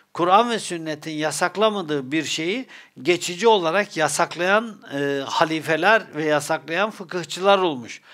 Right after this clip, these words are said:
Bu neden kaynaklanmış? Orada bir zarar görmüşler. O zararı gördükleri için Kur'an ve sünnetin serbest ettiği bir şeyi dahi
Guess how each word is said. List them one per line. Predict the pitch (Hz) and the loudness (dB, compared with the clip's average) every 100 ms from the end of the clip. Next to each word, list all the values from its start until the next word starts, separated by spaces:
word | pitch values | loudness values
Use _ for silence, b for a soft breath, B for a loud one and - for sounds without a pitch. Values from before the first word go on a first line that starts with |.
| B B B | B B B
Bu | 131 151 185 | -4 0 0
neden | 156 151 208 247 | 2 4 2 2
kaynaklanmış? | - 196 165 151 - 147 156 240 - - | 2 0 0 -8 -8 -10 -8 -10 -8 0
Orada | 170 160 156 131 | 0 0 -4 -8
bir | |
zarar | 123 110 139 170 233 | -8 0 4 4 4
görmüşler. | 208 226 226 220 - 233 220 - B B B | 2 0 0 -4 2 4 4 0 B B B
O | 185 | 0
zararı | 180 190 156 131 | 4 2 2 -2
gördükleri | 120 151 165 151 160 - 190 | -4 0 0 -2 -10 -6 -4
için | 170 - 160 151 - | -4 -8 -12 -14 -12
Kur'an | - 156 190 220 | -2 2 2 0
ve | |
sünnetin | 180 170 143 135 143 | -6 -8 -8 -8 -10
serbest | 127 - 156 170 202 180 | -6 0 0 0 -6 -6
ettiği | 143 - 113 | -10 -12 -12
bir | 147 | -10
şeyi | 143 - 185 202 | -8 -4 -4 0
dahi | 151 135 135 196 | 2 2 0 -6